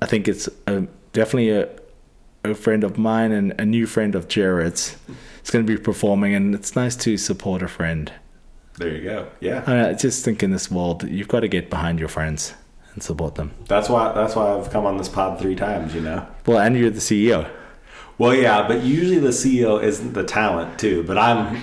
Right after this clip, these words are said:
Speaker 1: You're,
Speaker 2: I, I'm
Speaker 1: you're,
Speaker 2: not good, so.
Speaker 1: you very
Speaker 2: <laughs>
Speaker 1: much are. You're a nationally acclaimed podcaster.
Speaker 2: That's true.
Speaker 1: Hey,
Speaker 2: So,
Speaker 1: I would say, are, are you international or na-, mainly national?
Speaker 2: Uh, international.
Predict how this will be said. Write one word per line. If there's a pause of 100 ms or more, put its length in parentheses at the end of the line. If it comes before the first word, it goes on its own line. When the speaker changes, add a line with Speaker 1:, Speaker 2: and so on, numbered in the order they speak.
Speaker 1:
You're,
Speaker 2:
I,
I'm
Speaker 1:
you're,
Speaker 2:
not
good,
so.
Speaker 1:
you
very
Speaker 2:
<laughs>
Speaker 1:
much
are.
You're
a
nationally
acclaimed
podcaster.
Speaker 2:
That's
true. (220)
Speaker 1:
Hey,
Speaker 2:
So,
Speaker 1:
I
would
say,
are,
are
you
international
or
na-,
mainly
national? (460)
Speaker 2:
Uh,
international.